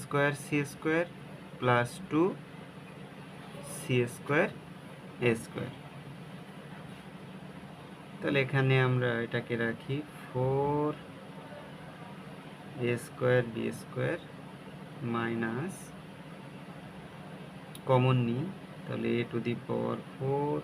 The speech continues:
plus b to the power four, যেহেতু মাইনাস কমন, ভিতরে চিহ্নের পরিবর্তন, plus c to the power four plus two A square বি স্কয়ার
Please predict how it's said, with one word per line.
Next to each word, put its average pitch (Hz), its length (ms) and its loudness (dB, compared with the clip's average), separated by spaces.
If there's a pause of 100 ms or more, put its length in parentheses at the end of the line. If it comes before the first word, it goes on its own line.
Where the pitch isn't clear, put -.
(500)
plus 117 380 -2 (460)
b - 20 -8 (160)
to 123 120 2
the 117 160 2
power 120 240 2
four, 151 200 4
যেহেতু 135 260 4
মাইনাস 139 320 8
কমন, 185 260 4
ভিতরে 139 260 2
চিহ্নের 135 260 4
পরিবর্তন, 113 380 2 (1400)
plus 127 360 4 (160)
c - 20 -10 (200)
to 127 160 0
the 123 100 2 (100)
power 120 220 2 (120)
four 131 200 6 (1500)
plus 120 480 4 (300)
two 151 300 2 (1400)
A 127 40 8 (200)
square 139 640 6 (500)
বি 123 140 6 (180)
স্কয়ার 135 440 0